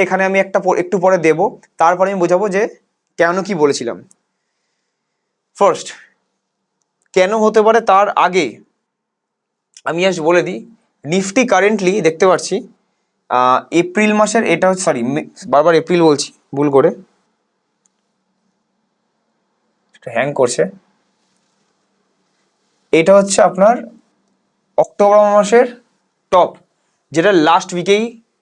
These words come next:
লেগেছে আপনার। অক্টোবর এখানে শুরু হয়েছে ফার্স্ট উইক, অক্টোবর সেকেন্ড উইক, অক্টোবর থার্ড উইক, অক্টোবরের লাস্ট উইক, অক্টোবরের ফার্স্টও বলিনি, মাঝখানেও বলিনি, লাস্ট উইক বলেছি, লাস্টই হবে, লাস্ট উইক। And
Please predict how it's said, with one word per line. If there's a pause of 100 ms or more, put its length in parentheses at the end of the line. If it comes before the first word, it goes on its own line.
(120)
লেগেছে
আপনার। (540)
অক্টোবর
এখানে
শুরু
হয়েছে (460)
ফার্স্ট
উইক, (540)
অক্টোবর (120)
সেকেন্ড
উইক, (460)
অক্টোবর (100)
থার্ড
উইক, (1500)
অক্টোবরের
লাস্ট
উইক, (960)
অক্টোবরের
ফার্স্টও
বলিনি, (260)
মাঝখানেও
বলিনি, (180)
লাস্ট
উইক
বলেছি, (180)
লাস্টই
হবে, (840)
লাস্ট
উইক। (800)
And